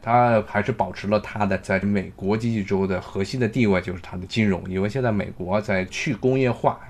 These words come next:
非常严重的情况下，它最重要的行业就是金融业，然后包括许多相关的很多的服务行业、媒体，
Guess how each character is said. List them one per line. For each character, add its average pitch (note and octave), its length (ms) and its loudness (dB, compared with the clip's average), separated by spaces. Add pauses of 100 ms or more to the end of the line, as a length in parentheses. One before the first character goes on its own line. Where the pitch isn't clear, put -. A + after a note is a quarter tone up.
非 B2 180 -4
常 G#2+ 200 -2
严 F#2+ 180 -2
重 A#2+ 160 -2
的 G2 80 -2
情 G2 220 -10
况 F#2+ 120 -6
下， G2 160 -6 (280)
它 A2+ 260 2
最 C3 240 4
重 G3 200 6
要 C4 180 0
的 F#2+ 160 0
行 F#2 260 -10
业 G2+ 140 -4
就 A#2 240 -6
是 F#2+ 100 -6
金 B2 180 -2
融 G2+ 160 2
业， C3+ 180 -2 (440)
然 G#2+ 100 6
后 G#2+ 120 4
包 D#3+ 160 10
括 C3+ 280 2 (140)
许 - 220 -2
多 G#2+ 240 2
相 C3+ 340 2
关 B2+ 220 6
的 G#2 80 4
很 F#2+ 180 -6
多 F#2+ 100 0
的 G#2 100 2
服 G2+ 260 -4
务 C#3+ 160 4
行 F#2 260 -6
业、 F#2 200 -6 (300)
媒 A#2+ 200 2
体， - 260 -8